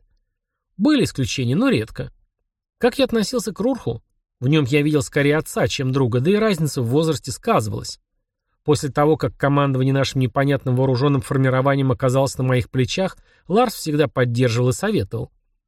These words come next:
Именно он тогда, когда я собирался отправить транспорт к базе, переубедил меня, объяснив, что лучше опоздать на встречу с адмиралом,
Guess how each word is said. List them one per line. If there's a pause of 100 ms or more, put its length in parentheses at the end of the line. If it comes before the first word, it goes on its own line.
(220)
Именно
он
тогда,
когда
я (280)
собирался
отправить
транспорт
к
базе,
переубедил
меня,
объяснив,
что
лучше
опоздать
на
встречу
с
адмиралом,